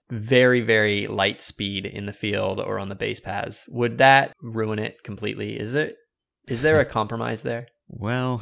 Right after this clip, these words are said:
Speaker 2: it's not like I'm watching much spring <laughs> training baseball as it is. <laughs> So
Speaker 1: Yeah, me
Speaker 2: I don't know
Speaker 1: neither.
Speaker 2: that you can't, <laughs> you can ruin it for me. So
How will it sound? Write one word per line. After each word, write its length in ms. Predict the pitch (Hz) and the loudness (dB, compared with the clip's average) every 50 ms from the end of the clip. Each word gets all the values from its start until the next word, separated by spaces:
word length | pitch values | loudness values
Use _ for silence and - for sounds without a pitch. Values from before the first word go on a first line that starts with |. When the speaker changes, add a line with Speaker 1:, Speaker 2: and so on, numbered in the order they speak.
| - - | -8 -10
Speaker 2:
it's 240 | 104 95 - - - | -12 -10 -8 -6 -6
not 120 | 190 185 | -4 -4
like 180 | - 160 156 - | -2 -4 -2 0
I'm 160 | 120 104 90 85 | 0 0 0 0
watching 500 | 82 90 107 - - - 90 85 85 80 | -2 -2 -4 -4 -4 -4 -4 -2 -2 -2
much 200 | 85 - - - | -4 -4 -6 -6
spring 220 | - - 85 87 | -8 -6 -6 -6
<laughs> 20 | 90 | -4
training 340 | - - - 135 117 107 98 | -2 0 2 2 2 2 2
baseball 440 | 117 120 104 - - - 95 90 | 2 2 2 2 0 2 2 2
as 140 | 90 87 - | 2 0 -2
it 100 | 90 80 | -4 -2
is. 240 | 82 78 76 - - | -2 -2 -2 0 0
<laughs> 180 | - - 131 117 | 2 4 4 4
So 420 | - 131 143 147 131 101 101 90 - - | 4 6 6 8 8 8 6 4 2 -4
Speaker 1:
Yeah, 60 | 135 | -8
me 80 | 127 143 | -6 -2
Speaker 2:
I 100 | 147 - | 0 2
don't 120 | 131 151 | 2 2
know 60 | 147 | 2
Speaker 1:
neither. 120 | 139 - 123 | 2 0 0
Speaker 2:
that 60 | 120 | 0
you 80 | 113 - | -2 -4
can't, 360 | - - 117 110 104 - - _ | -2 0 0 0 0 -2 -8 _
<laughs> 300 | - - - - - - | -10 -6 -4 -4 -2 0
you 280 | - 120 - - 123 107 | 0 0 0 0 -4 -4
can 320 | - - 120 120 113 95 | -2 -2 -2 0 0 0
ruin 240 | 80 87 92 90 90 | 0 0 0 2 2
it 200 | 90 - - - | 0 -2 -4 -6
for 140 | - - 92 | -6 -4 -2
me. 200 | 85 85 87 92 | -2 0 -2 -2
So 380 | - - 110 101 95 95 90 | -2 0 2 2 2 2 -2